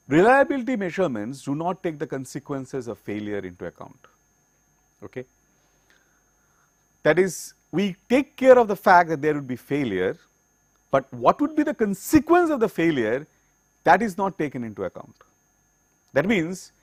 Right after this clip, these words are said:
if there is a failure of an fly-by-wire system in an aircraft, the cost of the failure is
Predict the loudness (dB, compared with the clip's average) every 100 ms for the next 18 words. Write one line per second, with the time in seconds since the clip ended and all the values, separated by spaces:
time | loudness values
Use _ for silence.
0 | _ -10 -4 -4 -2 -4 -4 -2 -2 0
1 | 0 -2 -4 -8 -4 -4 -4 _ -8 -6
2 | -8 -12 _ _ -6 -2 0 0 -2 -2
3 | 0 0 0 -4 _ _ _ _ -20 -10
4 | -10 -6 -6 -6 -8 -6 -4 -4 -6 -8
5 | -8 _ _ -12 -4 -6 -4 -10 -10 -10
6 | -10 -6 -8 -8 -12 -16